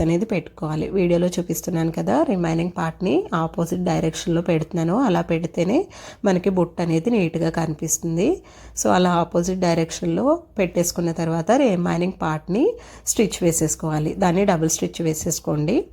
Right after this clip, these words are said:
ఇప్పుడు ఇంకొక హ్యాండ్ కూడా అలాగే స్టిచ్ చేసేసుకోండి. స్టిచ్ చేసుకున్న తర్వాత హ్యాండ్ లూజ్ మార్క్ చేసుకుని టూ ఇంచెస్ ఖర్చు ఉన్-, ఉంచుకున్నాం కదా, ఆ విధంగా మనం ఇక్కడ స్టిచ్ అనేది వేసుకోవాలి. నేను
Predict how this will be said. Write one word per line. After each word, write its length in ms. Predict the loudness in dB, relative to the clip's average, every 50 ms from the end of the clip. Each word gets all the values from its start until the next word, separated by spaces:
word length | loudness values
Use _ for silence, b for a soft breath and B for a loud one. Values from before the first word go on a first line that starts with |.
| -18 b b b b b _ -2
ఇప్పుడు 260 | 0 2 4 4 6 6 4 4 2 0
ఇంకొక 320 | 0 2 2 4 4 4 4 4
హ్యాండ్ 220 | 4 4 2 2 2 0
కూడా 120 | 0 2 2
అలాగే 240 | 2 2 2 2 0 0
స్టిచ్ 200 | 0 -2 -4 -4 -4
చేసేసుకోండి. 640 | -4 -2 0 0 0 0 0 0 0 0 2 2 2 2 2
స్టిచ్ 220 | 2 0 -2 -2 0
చేసుకున్న 360 | -2 -2 0 0 -2 -2 -2 0 0
తర్వాత 300 | 0 0 0 0 0 0 0 0 2
హ్యాండ్ 260 | 2 2 2 2 2 2
లూజ్ 160 | 2 0 0 0 0
మార్క్ 200 | 0 0 -2 -2 -2
చేసుకుని 460 | -2 -2 -2 -2 -2 0 0 2 2 2 0 0 B B B B B B
టూ 120 | B 4 4 4
ఇంచెస్ 280 | 4 2 2 0 0 2 2
ఖర్చు 240 | 0 0 0 -2 0
ఉన్-, 200 | 0 0 0 -2 -2 -2 0
ఉంచుకున్నాం 460 | 0 0 -2 -2 -2 0 0 0 0 0 -2
కదా, 200 | -2 0 2 2 2 2
ఆ 40 | 2 2 2
విధంగా 320 | 2 2 2 2 2 0 2 0
మనం 200 | 0 0 0 0 -2
ఇక్కడ 180 | -2 -2 -2 -2 -2 0
స్టిచ్ 260 | 0 -2 -2 -2 -2 -2
అనేది 280 | 0 0 0 0 2 2
వేసుకోవాలి. 640 | 2 2 0 0 -2 -2 0 0 2 2 2 2 2 4
నేను 180 | 2 2 2